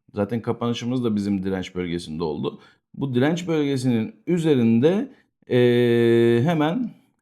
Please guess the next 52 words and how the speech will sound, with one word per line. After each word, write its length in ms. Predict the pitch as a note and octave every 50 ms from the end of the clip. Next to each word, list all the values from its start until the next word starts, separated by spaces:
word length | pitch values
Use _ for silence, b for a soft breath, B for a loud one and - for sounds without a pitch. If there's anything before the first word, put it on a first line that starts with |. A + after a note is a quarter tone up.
| _ _ _
iki 240 | A#2 A2+ - D#3+ D3
bin 80 | D#3
sekiz 280 | D#3+ D3+ - C#3 C3 D#3+
yüz 140 | E3+ E3+ C#3+
yetmiş 360 | C3+ C3 C3+ - C3+ C3+ -
bölgesi 420 | B2+ B2+ B2 A#2+ B2 A#2+ B2+ B2
var. 160 | G2 D#2+ C2 - b b b b b _ _ - _ _ _ _
İki 220 | - G#2+ - - A#2
bin 80 | B2
sekiz 320 | A#2+ A#2+ - B2+ - C3+ C#3
yüz 80 | C3
yetmiş 440 | A#2 A#2 A2+ A#2 - A#2 - - _
bir 140 | - A#2+ A2
gibi, 260 | G#2 F#2 F2+ D#2+ E2+
iki 180 | F2+ F2 - G#2+
bin 120 | G#2+ G#2+
sekiz 320 | G2 F#2+ G#2 G#2 E2 - G#2
yüz 80 | G2+
yetmiş 320 | G2+ G2+ - - G#2+ - -
iki 140 | - A#2
gibi 160 | F#2+ F#2 E2 E2
şu 140 | - G#2+
yeşil 280 | G#2 G2 F#2 - A2+ G2+
çizginin 420 | - - G#2 F#2+ F#2 G2+ G#2+ A#2+
olduğu 280 | A#2+ A2+ G#2+ G2+ G2+ G2+
yer. 180 | E2+ B1 A#1 - b b b b b _
Burası 300 | - B2 C#3 D3+ - E3
da 120 | E3 E3 C#3
bir 120 | B2 G#2+
direnç. 320 | G2+ G2 F#2 F2 F2 E2+ F2+
Bunun 200 | A#2 C#3+ E3 E3+
üzerinde 340 | D3+ D3 D#3+ D#3 D3+ D#3
hemen 200 | D#3 D3 D3 D3
iki 220 | C3+ C3 C3 C3+ C#3+
bin 80 | D3
sekiz 320 | C#3+ C3 C#3 C3 C3+ - C#3
yüz 100 | C3 A#2
yetmiş 340 | A#2+ A#2 - A2 A2+ - -
sekiz 380 | - B2 - - A2+ G2+ F#2
var. 160 | F2 D#2+ D#2 b b b b b _
Bunun 200 | - B2+ D3 D#3+
üzerinde 400 | D#3 C#3 C#3 D3+ D3+ D3 D3 D3
hemen, 340 | C#3+ C#3+ C#3+ C#3 C#3+ D3 C#3+ - - _ _ _ -
e, 440 | A2 A#2+ A#2+ A#2 A#2+ A#2 A#2 A#2 A#2+ - -
iki 280 | - B2 - - C3+ B2
bin 200 | C3 C3 C3+ C3
sekiz 300 | C3+ - C3 A2+ - -
yüz 200 | B2 A#2+ G#2+ G#2
doksan 420 | G#2+ G2+ G#2 - A#2 A2 A2 A2
dört 220 | G#2+ G#2+ G2+ -
var. 120 | - E2+ E2+
Yani 320 | G2+ C3 C#3 C3+ B2+ A2+